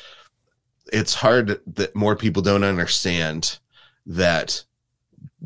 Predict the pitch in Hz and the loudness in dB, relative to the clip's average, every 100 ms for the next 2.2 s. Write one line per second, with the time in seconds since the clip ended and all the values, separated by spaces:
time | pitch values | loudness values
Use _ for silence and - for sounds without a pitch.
0 | - _ 98 95 92 101 101 95 92 95 | -20 _ -4 -2 0 2 2 2 2 2
1 | 95 - _ 87 90 87 87 95 - 85 | 2 -2 _ -4 0 2 2 2 0 -2
2 | 82 | -4